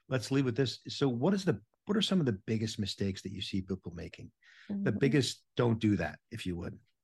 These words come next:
Speaker 2: Yeah, thank you for asking. I think, you know, um, I try and say, "Don't do this and do this," because,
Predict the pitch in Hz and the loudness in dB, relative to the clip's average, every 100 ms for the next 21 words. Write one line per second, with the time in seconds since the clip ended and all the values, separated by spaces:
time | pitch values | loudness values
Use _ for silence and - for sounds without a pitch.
0 | - 202 208 180 180 302 381 415 302 180 | -6 -2 2 2 4 8 8 10 8 6
1 | - 165 175 - 185 185 202 226 330 - | 4 2 2 0 0 2 2 4 4 2
2 | _ _ 233 220 208 196 190 185 - 196 | _ _ 4 8 10 10 8 6 4 4
3 | 196 190 226 214 302 311 285 202 185 190 | 4 4 4 4 6 6 6 6 6 6
4 | 190 214 196 202 185 185 196 175 170 202 | 6 6 2 0 2 2 0 -4 0 2
5 | 180 175 180 - 180 196 165 170 | 6 4 4 -2 -2 4 4 4